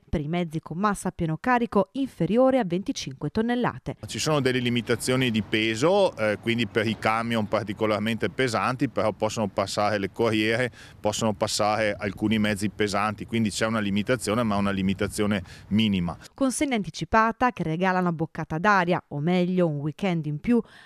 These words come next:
Speaker 1: anche all'economia del territorio, soprattutto dopo le nevicate degli ultimi giorni.
Speaker 2: C'è anche un tema economico e quindi il fatto, insomma, che località sciistiche che hanno molto sofferto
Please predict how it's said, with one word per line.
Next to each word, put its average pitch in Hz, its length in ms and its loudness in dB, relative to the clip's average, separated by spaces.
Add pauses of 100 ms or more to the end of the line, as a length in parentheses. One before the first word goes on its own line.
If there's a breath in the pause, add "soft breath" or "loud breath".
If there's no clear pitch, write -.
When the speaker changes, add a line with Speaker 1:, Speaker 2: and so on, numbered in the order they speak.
(100 loud breath)
Speaker 1:
anche 262 260 0
all'economia 180 520 0
del 214 200 0
territorio, 190 640 0 (200 soft breath)
soprattutto 220 840 -2
dopo 214 260 2
le 151 80 0
nevicate 185 600 -2
degli 160 180 -2
ultimi 208 340 0
giorni. 139 440 -6 (180)
Speaker 2:
C'è - 160 -2
anche 104 160 -2
un 113 120 2
tema 110 240 0
economico 107 680 2
e 101 80 4
quindi 107 380 2 (260 loud breath)
il 104 120 -2
fatto, 113 360 -2
insomma, 110 380 0
che 110 100 -2
località 107 540 0
sciistiche 107 600 0
che - 120 -4
hanno 107 420 2
molto 107 300 2
sofferto 107 960 0